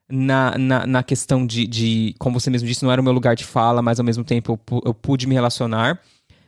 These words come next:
é, e pude ajudar de alguma forma, eu espero que eu tenha ajudado. Enfim, tô me prolongando aqui inutilmente. Se você quer saber do que eu tô falando, vá ouvir o episódio anterior. Muito obrigado pela sua mensagem. Eu fico muito feliz de saber que, de alguma forma, é o que você disse.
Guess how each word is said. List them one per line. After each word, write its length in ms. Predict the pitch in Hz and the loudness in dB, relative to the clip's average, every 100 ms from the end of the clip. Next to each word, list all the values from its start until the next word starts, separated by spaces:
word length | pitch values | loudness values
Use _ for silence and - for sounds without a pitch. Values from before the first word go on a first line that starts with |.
| _ _ | _ _
é, 540 | 113 110 110 110 107 110 | -2 0 2 2 0 0
e 120 | 113 | -2
pude 340 | - 135 123 | -2 0 2
ajudar 360 | 127 120 113 110 | 0 0 2 2
de 80 | 113 | 0
alguma 200 | 110 107 | -2 -4
forma, 320 | - 117 120 | 0 0 0
eu 40 | |
espero 360 | 113 - 127 139 | -4 0 0 2
que 60 | 135 | 0
eu 40 | |
tenha 160 | 120 110 | 0 -2
ajudado. 600 | 107 107 110 117 120 - - | 0 0 0 0 -4 -6 -8
Enfim, 540 | 247 - 180 196 123 - _ _ _ | -8 0 0 2 -2 -6 _ _ _
tô 160 | - 202 | 0 0
me 260 | 262 214 170 | 0 -4 -2
prolongando 380 | 175 165 156 | 0 0 0
aqui 320 | 147 - 175 170 | 0 -2 -2 0
inutilmente. 640 | 165 156 131 139 170 - _ _ | 0 0 0 0 -2 -10 _ _
Se 80 | - | -14
você 120 | 143 | -8
quer 80 | - | -4
saber 240 | 170 156 | -2 -2
do 60 | 156 | -2
que 40 | |
eu 60 | 156 | -2
tô 80 | 147 | -2
falando, 340 | 147 135 151 | 0 2 0
vá 220 | 131 139 | -2 2
ouvir 260 | 160 156 160 | 2 2 0
o 40 | |
episódio 360 | 151 151 135 131 | 0 0 0 0
anterior. 480 | 123 123 113 117 143 - - _ _ | 0 0 2 2 0 -6 -20 _ _
Muito 300 | 143 160 240 | -2 0 2
obrigado 300 | 208 160 147 | 2 2 2
pela 140 | 151 143 | 0 -2
sua 120 | 143 | 0
mensagem. 580 | 127 - 127 127 135 - | -2 2 2 2 -2 -4
Eu 100 | 127 | -6
fico 160 | 123 - | -4 -2
muito 280 | 160 185 190 | 2 2 2
feliz 200 | 156 147 | 0 0
de 60 | |
saber 240 | 147 139 139 | -2 -2 -2
que, 100 | 151 | 0
de 80 | 139 | 0
alguma 240 | 135 147 | 0 -2
forma, 400 | - 139 143 151 | 0 0 0 0
é 60 | 139 | 0
o 40 | |
que 80 | - | 0
você 220 | 151 165 | -2 -2
disse. 400 | 131 120 - - | 0 -2 -4 -12